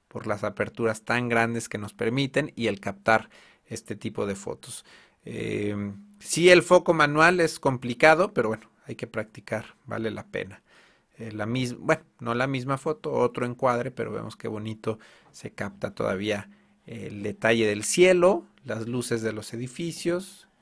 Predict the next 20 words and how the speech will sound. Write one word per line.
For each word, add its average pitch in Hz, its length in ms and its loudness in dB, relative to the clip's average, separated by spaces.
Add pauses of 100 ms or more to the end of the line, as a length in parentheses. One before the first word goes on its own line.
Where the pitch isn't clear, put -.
(100)
la 107 100 -10
ambientación 110 840 -2
que 113 200 -2
hay. 110 240 -2 (420)
Ah, - 280 -14
obviamente 160 500 -2
le 135 100 2
falta 143 300 2
un, 139 120 -4 (260)
le, 117 180 0 (140)
estas 151 300 2
fotos 143 360 2
que - 80 -4
estamos 120 300 -6
viendo, 123 260 -2
las 113 240 -6
estamos 110 380 -6
viendo 107 240 -8 (100)
tal 127 300 2
cual, 127 400 0